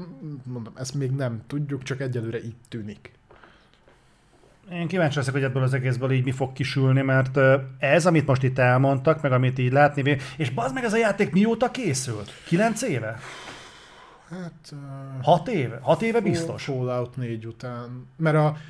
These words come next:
Speaker 1: Fallout hetvenhattal már párhuzamosan készült a, a Starfield. <clears throat> Ugye most pont abból volt a balhé, hogy azt mondták, hogy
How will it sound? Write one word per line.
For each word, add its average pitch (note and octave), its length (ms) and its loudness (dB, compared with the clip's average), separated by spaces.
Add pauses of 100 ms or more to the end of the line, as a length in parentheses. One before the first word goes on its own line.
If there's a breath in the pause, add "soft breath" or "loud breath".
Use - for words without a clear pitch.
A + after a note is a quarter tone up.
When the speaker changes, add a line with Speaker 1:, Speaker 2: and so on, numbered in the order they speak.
(160 loud breath)
Speaker 1:
Fallout F3 360 4
hetvenhattal C#3+ 600 0
már C3 200 -2
párhuzamosan A#2+ 720 -4
készült A#2+ 640 -6
a, A#2+ 280 -4 (220)
a B2 60 -8
Starfield. C3+ 920 -6 (240)
<clears throat> D3+ 280 4
Ugye C3+ 120 0
most C3 180 0
pont C#3+ 260 4
abból B2 300 0
volt B2 240 -2
a B2 40 -6
balhé, B2 300 -2
hogy A#2+ 160 -4
azt C3 160 -4
mondták, B2+ 240 -6
hogy B2 180 -6